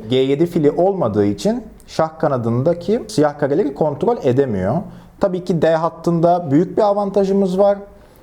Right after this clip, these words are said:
Ve siyahların konumu çok pasif. Herhangi bir karşı oyunu yok. Buradaki esas soru şu. Beyazlar maçı nasıl kazanacak? Tabii ki şah kanadından oyunu kazanacağımızı hissediyoruz. Ancak bunu nasıl yapacağız? Tabii ki ilk göze çarpan fikir G dört gibi, ancak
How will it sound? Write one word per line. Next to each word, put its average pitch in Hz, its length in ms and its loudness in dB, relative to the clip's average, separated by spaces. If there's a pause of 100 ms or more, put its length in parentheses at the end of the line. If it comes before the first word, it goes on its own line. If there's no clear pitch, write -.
(160)
Ve 143 360 2
siyahların 143 440 0
konumu 147 300 0
çok - 280 -2
pasif. 190 440 -2
Herhangi 117 360 0
bir 117 100 0
karşı 110 380 -2
oyunu 113 200 0
yok. 147 320 0
Buradaki 247 400 0
esas 240 300 0
soru 240 280 0
şu. 104 320 0
Beyazlar 160 420 2
maçı 220 320 -2
nasıl 226 220 0
kazanacak? 98 480 -2
Tabii 247 260 -2
ki 214 380 0
şah 208 300 -2
kanadından 165 680 0
oyunu 135 300 0
kazanacağımızı 131 880 0
hissediyoruz. 135 1000 0
Ancak 165 400 -2
bunu 202 180 2
nasıl 175 240 0
yapacağız? 104 600 -2
Tabii 233 240 -2
ki - 180 -4
ilk 220 140 -4
göze 196 240 2
çarpan 208 640 -2
fikir 202 260 0
G 139 260 2
dört 180 280 2
gibi, 220 180 0
ancak 247 540 0